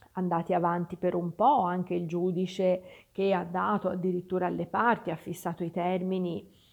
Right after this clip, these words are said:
per le parti per il compimento di uno o due memorie per chiarire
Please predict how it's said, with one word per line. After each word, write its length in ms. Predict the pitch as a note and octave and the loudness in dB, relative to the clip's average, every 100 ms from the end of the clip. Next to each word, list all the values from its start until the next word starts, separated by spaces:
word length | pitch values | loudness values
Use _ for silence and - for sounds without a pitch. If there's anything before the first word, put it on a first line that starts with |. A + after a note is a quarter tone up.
| - - | -16 -4
per 120 | G3 | -2
le 120 | F#3+ | 0
parti 520 | F#3 F#3 F#3+ F#3+ F3+ F3+ | 2 4 4 2 -2 -2
per 200 | E3+ F3+ | 0 0
il 120 | F3+ | 0
compimento 720 | F3 E3+ E3+ F3+ G#3+ G#3 F3 | -2 -4 -4 -2 0 2 0
di 80 | E3+ | 2
uno 260 | F3+ F#3+ F3 | 2 2 0
o 20 | |
due 260 | E3 E3+ E3 | 0 0 0
memorie 640 | E3 F3 G3 F#3+ E3 E3 | 0 2 2 2 0 -4
per 500 | - E3 F#3 F3+ - | 0 2 2 0 -2
chiarire 760 | - F3+ G3+ A#3+ G3+ E3+ - | 2 4 6 6 6 2 -2